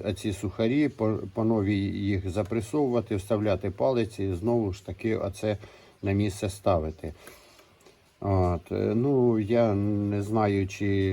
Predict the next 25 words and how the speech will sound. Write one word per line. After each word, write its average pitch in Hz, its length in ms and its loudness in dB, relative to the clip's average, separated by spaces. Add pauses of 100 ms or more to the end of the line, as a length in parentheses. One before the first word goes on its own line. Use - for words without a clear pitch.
(340)
як 98 200 -6
кажеш, 95 360 -2
курка 101 340 -4
вичинки 95 600 -2
коштує, 104 560 -2
чи 107 160 -4
ні. 82 240 -4 (840)
От, 98 420 2
е, 107 360 2
питання 170 460 2
в 147 60 0
тому, 147 300 2
що 104 380 0 (640)
я 113 380 -2
не 117 160 -2
знаю, 101 380 -2
я 101 240 -4
роз-, 104 340 -8
розповідав 104 580 -4 (100)
чи 98 60 -6
не 107 120 -4
розповідав. 131 640 -4 (640)
Е, 98 380 -8
ось 127 220 -4
о... 135 140 2